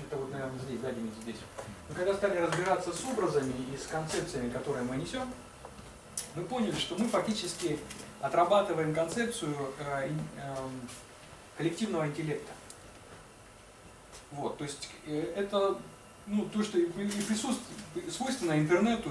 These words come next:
и всегда и было свойственно интернету, это коллективный интеллект. Это не, и база данных, и структурирование этой базы данных, и работа с данными, и обмен идеями, и достраивание идей, их воплощение. Вот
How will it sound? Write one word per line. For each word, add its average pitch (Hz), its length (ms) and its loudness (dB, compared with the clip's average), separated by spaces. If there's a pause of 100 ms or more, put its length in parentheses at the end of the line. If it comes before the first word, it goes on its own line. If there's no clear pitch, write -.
и 127 100 0
всегда 151 300 0
и 139 80 2
было 180 260 2
свойственно 135 380 -2
интернету, 123 540 -6
это 185 180 -2
коллективный 151 520 0
интеллект. 139 440 -4 (400)
Это 165 320 0
не, 165 140 0
и - 340 -8
база 156 300 6
данных, 233 360 6 (120)
и 160 80 -4
структурирование 196 680 2
этой 175 120 6
базы 170 260 6
данных, 160 360 4 (140)
и 151 100 0
работа 170 400 2
с - 20 2
данными, 156 640 2
и 151 260 0 (340)
обмен 147 300 4 (160)
идеями, 165 720 4
и 156 200 0
достраивание 156 720 4
идей, 139 220 -2
их 123 100 -4
воплощение. 120 460 -2 (580)
Вот - 200 2